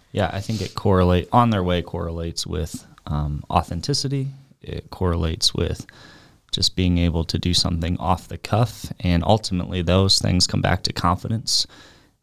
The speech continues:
Um, not only in what you're gonna say, but just what you believe in, 'cause oftentimes you don't know what you're gonna say when it's off the cuff, right? Or on your way or whatever. Um, and so just being able to be confident in what you,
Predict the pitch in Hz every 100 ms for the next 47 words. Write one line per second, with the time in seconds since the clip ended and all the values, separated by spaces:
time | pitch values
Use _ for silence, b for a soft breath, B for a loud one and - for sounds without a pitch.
0 | - 85 82 78 80 98 92 90 90 87
1 | 85 85 82 - 90 87 85 - 95 107
2 | 95 87 - - 90 82 80 87 101 113
3 | 117 - 101 110 110 110 110 120 - 127
4 | 165 - 95 85 - 90 85 85 - -
5 | - 90 - 104 - - - 90 95 113
6 | 98 90 90 B B B B - 95 92
7 | 87 85 87 82 85 78 80 87 90 87
8 | 80 B B B B _ - 92 85 82
9 | 90 - - 92 - 107 101 92 - _
10 | - 120 - 117 113 107 107 113 107 98
11 | 90 - 95 110 113 98 95 98 95 90
12 | 90